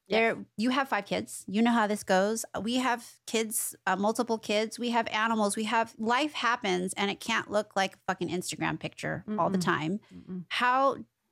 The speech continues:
Speaker 2: do you have any tips on, like, how to manage that? Maybe it's a mindset. Maybe it's actually dealing with your stuff in a certain way. What do you, what do you say to moms listening who want to have, like, a nice balance of, like, being okay with their mess and also,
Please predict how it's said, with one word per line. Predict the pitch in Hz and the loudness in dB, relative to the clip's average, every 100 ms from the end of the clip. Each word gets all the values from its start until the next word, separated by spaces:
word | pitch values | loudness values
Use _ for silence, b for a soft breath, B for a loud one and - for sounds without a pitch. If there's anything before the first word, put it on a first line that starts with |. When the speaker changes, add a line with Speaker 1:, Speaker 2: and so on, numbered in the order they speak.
| - | -10
Speaker 2:
do | 196 254 | -2 2
you | 254 262 | 4 2
have | 254 262 | 2 2
any | 277 277 | 2 2
tips | - 247 - 208 | 2 0 2 2
on, | 202 | 2
like, | 196 196 | 2 0
how | - 226 233 | 0 2 2
to | 233 | 2
manage | 202 196 202 202 | 2 2 0 0
that? | 190 | 0
Maybe | 208 220 233 | 0 -4 0
it's | 226 226 | 0 4
a | |
mindset. | 208 185 180 180 185 | 4 6 4 2 0
Maybe | 196 214 226 226 | 0 0 0 0
it's | 214 - - | 0 -4 -6
actually | 196 202 - 208 202 185 | -6 -4 -2 0 0 -2
dealing | 202 196 196 | 0 0 0
with | 190 | 0
your | 175 | -2
stuff | - 180 190 | 0 0 2
in | 175 | 0
a | |
certain | - - 185 | 0 -2 -2
way. | 185 175 | 0 0
What | 226 | 0
do | 269 | -2
you, | 254 - | -4 -6
what | 240 | -6
do | 247 | -4
you | |
say | 233 208 | -2 -2
to | 196 | 2
moms | 170 170 | 2 2
listening | 170 165 165 180 196 b b _ _ | -2 -2 -2 -2 -6 b b _ _
who | 226 202 185 - _ 185 | 0 2 0 -6 _ 0
want | 202 202 - | 2 2 0
to | - 196 185 | -2 0 0
have, | 185 180 180 | 0 0 0
like, | 190 175 - - | 0 -2 -2 -4
a | 190 | -2
nice | 185 190 190 - | 0 0 0 -2
balance | - 185 185 185 175 | 0 2 2 0 -2
of, | 180 190 | -2 -2
like, | 180 180 - _ _ _ _ | -4 -4 -10 _ _ _ _
being | 226 233 | 0 2
okay | 220 - 196 | 2 0 0
with | 196 196 | 0 0
their | 202 185 | 0 2
mess | 180 214 226 - | 2 0 -2 -2
and | 190 185 | 2 2
also, | 185 190 - 180 180 | 2 0 -2 -2 -4